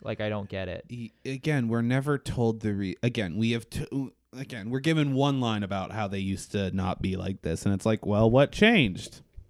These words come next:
Speaker 2: Can we get some dialogue or development on that? <laughs> No. Wrong!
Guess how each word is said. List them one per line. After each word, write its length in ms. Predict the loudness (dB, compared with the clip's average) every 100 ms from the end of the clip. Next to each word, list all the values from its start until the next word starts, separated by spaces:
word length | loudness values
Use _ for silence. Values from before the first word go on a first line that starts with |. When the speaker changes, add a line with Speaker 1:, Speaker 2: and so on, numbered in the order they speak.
| -14
Speaker 2:
Can 140 | -6 -6
we 100 | -2
get 300 | -2 -4 -4
some 200 | -2 0
dialogue 580 | 2 4 4 6 6 4
or 220 | 4 2 -2
development 540 | -4 0 0 0 -2
on 120 | -2 0
that? 340 | 2 2 0 10
<laughs> 220 | 10 10
No. 420 | 0 -4 0 0 -2 -12 -20 -20 _ _ _
Wrong! 640 | 8 12 12 12 12 12